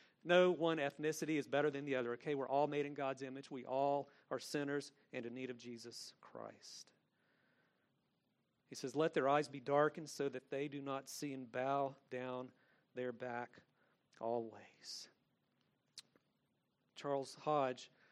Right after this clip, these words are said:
said, "The strokes of God's justice blind, bewilder, and harden the soul."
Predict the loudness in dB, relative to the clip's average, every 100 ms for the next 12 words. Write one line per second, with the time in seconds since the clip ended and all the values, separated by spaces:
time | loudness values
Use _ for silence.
0 | -20 _ _ _ _ -4 0 0 -2 -8
1 | 0 2 2 -2 -2 4 6 6 4 -2
2 | -12 _ -18 0 2 2 -2 -12 -12 -12
3 | -12 _ _ _ _ -2 2 4 4 4
4 | 0 -4 -16 _ _ _ _ _ _ _
5 | _ _ -12 -12 -4 -2 0 -2 -4 -6
6 | -14 _ _ _ _ _ _ _ -14 -14
7 | -6 -2 -2 -4 -16 -20 _ -16 -10 -10
8 | -10 -16